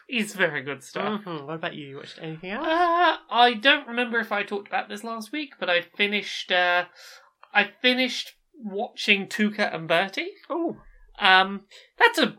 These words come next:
Speaker 1: that's a real sweet show that gets real emotional toward the end.
Speaker 2: From the people that brought you Bojack, something got emotional.
Speaker 1: Yeah, it's, um,
Speaker 2: Colour me shocked.
Speaker 1: yeah, so, like, I've got a thing going up about this show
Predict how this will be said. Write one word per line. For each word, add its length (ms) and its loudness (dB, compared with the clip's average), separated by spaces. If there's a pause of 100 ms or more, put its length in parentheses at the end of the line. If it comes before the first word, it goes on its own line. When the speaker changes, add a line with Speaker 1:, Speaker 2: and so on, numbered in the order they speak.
Speaker 1:
that's 180 -2
a 100 0
real 380 0
sweet 300 -2
show 340 4
that 200 0
gets 260 4
real 320 2
emotional 500 0
toward 300 -6
the 100 0
end. 360 -6 (360)
Speaker 2:
From 100 -10
the 80 -6
people 240 0
that 100 -4
brought 180 -6
you 100 -8
Bojack, 500 2
something 380 -4
got 240 0 (100)
emotional. 520 2
Speaker 1:
Yeah, 320 8
it's, 340 0 (120)
um, 280 2
Speaker 2:
Colour 180 0
me 120 -2
shocked. 480 -4 (180)
Speaker 1:
yeah, 480 8
so, 460 8
like, 360 4
I've 140 2
got 120 0
a 180 0 (220)
thing 300 6
going 240 4
up 140 0
about 420 4
this 240 0
show 400 2